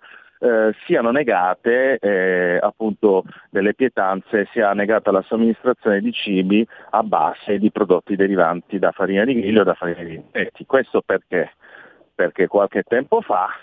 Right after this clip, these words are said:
un signore che si chiama Beppe Grillo, leader del Movimento Cinque Stelle, propose di avviare una sperimentazione, come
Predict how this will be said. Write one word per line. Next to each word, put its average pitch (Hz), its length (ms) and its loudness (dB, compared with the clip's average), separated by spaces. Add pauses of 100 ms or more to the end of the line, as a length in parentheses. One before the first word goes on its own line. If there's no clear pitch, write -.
(200)
un 113 200 -4
signore 113 480 2
che 101 120 -4
si - 40 -12
chiama 107 240 0
Beppe 139 320 -2
Grillo, 98 520 -2 (580)
leader 95 380 0
del 87 120 -2
Movimento 95 400 -2
Cinque 160 360 -2
Stelle, 90 420 0
propose 82 640 -2
di 101 240 -2
avviare 113 440 0
una 104 160 0
sperimentazione, 147 960 -2
come 95 300 0